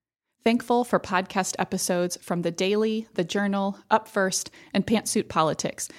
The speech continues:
which have given me a deeper understanding of the situation, as well as firsthand accounts of Ukrainians. Noticing that Maeve's language has taken another leap.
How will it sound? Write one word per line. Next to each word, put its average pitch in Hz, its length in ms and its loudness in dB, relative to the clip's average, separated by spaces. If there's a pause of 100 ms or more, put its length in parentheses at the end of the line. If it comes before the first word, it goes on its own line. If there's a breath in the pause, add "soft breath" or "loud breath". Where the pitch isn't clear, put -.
(140 loud breath)
which - 180 2
have 190 120 0
given 214 240 4
me 208 140 2
a 185 60 -2
deeper 226 340 0
understanding 165 680 0
of 170 140 -2
the 190 80 0
situation, 170 800 0 (100)
as 202 160 4
well 180 180 2
as 180 140 -2
firsthand 185 640 0
accounts - 480 -4
of 175 180 -2
Ukrainians. - 720 -4 (1300)
Noticing 214 640 4 (320 loud breath)
that 202 160 2
Maeve's 208 340 2
language 185 460 0
has 175 160 -2
taken 190 320 -2
another 170 360 0
leap. 151 300 -4